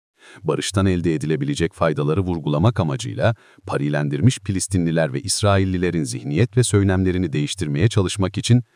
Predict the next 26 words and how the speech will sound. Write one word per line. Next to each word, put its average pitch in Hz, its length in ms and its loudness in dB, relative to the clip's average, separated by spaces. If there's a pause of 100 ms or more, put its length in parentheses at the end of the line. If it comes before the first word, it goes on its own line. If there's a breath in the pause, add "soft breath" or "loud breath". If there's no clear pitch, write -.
(180 soft breath)
hoşgörü 123 440 4
ve 95 160 2
barış 92 220 0
içinde 98 300 2
yaşama 87 400 2
değerleri 82 400 0
temelinde 82 520 0
dinler 143 280 2
arası 107 300 2
bir 90 180 -2
diyalog 82 320 0
süreci 71 300 -4
oluşturulacaktır. 110 880 -8 (680 soft breath)
On 135 200 8
dokuz. - 360 -4 (280 soft breath)
Gazze'nin 135 460 4
yeniden 117 400 4
kalkınması 85 640 0
ilerledikçe 71 880 -4 (200 soft breath)
ve 82 100 0
Filistin 107 400 4
yönetimi 87 460 0
reform 90 320 0
programı 71 400 -4
sadaketle 71 680 -2
uygulandıkça, 123 840 0